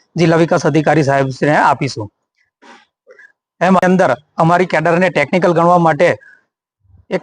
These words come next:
કમિટીની રચના કરેલ હતી. એ કમિટીએ બે હજાર ને બાવીસ ને, બે હજાર ત્રેવીસ ની અંદર એક કમિટીએ અહેવાલ આપ્યો અને કમિટીના અહેવાલની અંદર પણ અમારી ચાર કેડરને ટેકનિકલમાં સમાવેશ કરવાનો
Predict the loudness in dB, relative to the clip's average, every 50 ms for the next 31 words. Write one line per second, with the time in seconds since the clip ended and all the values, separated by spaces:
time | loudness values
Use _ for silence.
0 | -2 0 0 2 2 2 2 2 2 2 2 2 0 0 0 0 0 0 0 0
1 | -2 -2 -2 -4 -4 -6 _ _ _ _ _ _ _ _ _ _ _ -6 -4 -4
2 | -4 -6 -4 -2 0 2 2 2 2 2 2 2 4 2 0 0 0 2 2 2
3 | 2 2 2 2 0 0 0 0 0 -2 -2 -6 _ -20 -20 _ _ _ _ _
4 | _ _ -2 0 2 2 2 2 0 0 -2 -2 -2 -2 0 0 0 2 2 2
5 | 2 2 0 0 0 -2 -2 -2 -2 -2 0 0 0 0 0 0 0 0 0 -2
6 | -2 -4 -4 -2 -2 -2 0 0 0 2 2 2 2 2 2 2 0 -2 -2 -4
7 | -6 -6 _ _ _ -6 -4 -2 -2 -2 -2 -2 -2 -2 -2 -2 0 0 0 2
8 | 2 2 2 0 0 0 0 -2 -2 0 -2 -2 -4 -6 -10 -18 -20 -8 _ -2
9 | 0 0 0 0 0 0 -2 0 0 0 0 0 0 0 0 0 -2 -2 -2 -2
10 | -2 -2 -2 0 0 0 0 0 0 0 0 0 -2 -2 -2 0 0 0